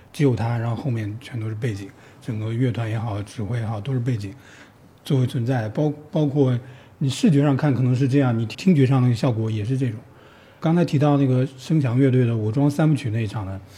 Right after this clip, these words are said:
我看过那个录像之后，我觉得确实是不一样的操作。他们确实是相对来说平等的一种合作吧。作曲家跟这个乐队也好，不是说谁，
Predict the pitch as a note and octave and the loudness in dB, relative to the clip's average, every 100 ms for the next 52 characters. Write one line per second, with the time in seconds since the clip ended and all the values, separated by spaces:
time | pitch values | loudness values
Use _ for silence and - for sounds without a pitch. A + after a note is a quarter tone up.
0 | - - - - - C3+ D#3+ D#3 D3 C3+ | -20 -20 -20 -18 -6 -2 2 4 4 4
1 | C#3 C#3 C#3 C#3+ D#3 B2+ C#3+ C3+ B2+ A2 | 2 2 4 4 4 2 2 2 2 2
2 | A2+ A#2 A#2+ B2+ C3+ B2+ - - C3+ C#3 | 0 0 0 0 0 -2 -4 -2 0 2
3 | C#3+ C3 C#3 C#3+ B2 A2 - C3+ B2+ A2 | 0 2 4 4 2 -2 -2 -2 0 -2
4 | - D#3 D3+ C3+ D3 C3 B2 C#3 B2 A#2+ | -2 0 0 2 2 2 2 2 2 0
5 | F3 F3 D3 C#3 D#3 - C#3+ C#3+ A2+ A#2+ | 0 2 2 2 0 0 0 2 0 0
6 | A#2+ G#2 F#2 A#2 A#2 A#2 F#2+ F2 - - | 0 -2 -2 -2 0 -2 -4 -12 -18 -8
7 | - D#3 D3 A2 C3 C3+ C3 C#3+ D3 C#3+ | -2 -2 -2 -6 -4 -4 -2 0 2 0
8 | D3 C3+ C3 C#3+ C3 C3 A2+ A2+ G#2 G2+ | -2 -2 2 2 2 0 -2 -6 -6 -4
9 | C3+ C#3 C3+ C3 B2 | -4 -2 -4 -4 -8